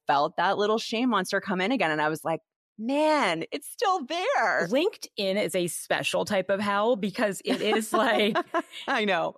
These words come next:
Speaker 2: Yeah, it's just not, like, your friends from college. It's, like, people that you
Speaker 1: Yeah.
Speaker 2: interacted with professionally. And so I have a bunch of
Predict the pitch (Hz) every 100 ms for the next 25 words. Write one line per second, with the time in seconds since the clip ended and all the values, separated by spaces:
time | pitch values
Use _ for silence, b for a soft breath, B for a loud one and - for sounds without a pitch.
0 | _ 277 269 220 233 - 294 294 320 277
1 | 254 208 208 - 214 214 - 180 165 170
2 | 180 196 165 135 139 - 190 - 233 -
3 | - 196 226 233 196 170 180 - 185 175
4 | 156 156 - 170 165 165 - 190 175 147
5 | 139 - 185 190 220 233 190 - 180 165
6 | 165 160 156 151 - B B B 151 -
7 | 147 156 - 147